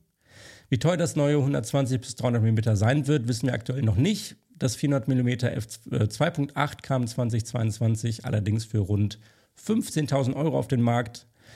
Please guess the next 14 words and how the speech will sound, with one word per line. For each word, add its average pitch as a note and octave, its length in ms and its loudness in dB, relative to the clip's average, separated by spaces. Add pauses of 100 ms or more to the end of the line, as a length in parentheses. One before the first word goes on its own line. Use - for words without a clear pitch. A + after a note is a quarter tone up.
(300)
Der A2 100 4
Vorgänger, A2 720 2
äh, G#2 240 2
mit G2 320 0
F-Mount A#2 640 0
kam G#2+ 340 0
ohne D3+ 280 0
Tole-, C#3 340 -2
Telekonverter B2+ 600 0
damals A2 340 2
für A2+ 200 -2
elftausend D3+ 480 0
Euro C#3 280 -2
raus. B2+ 480 0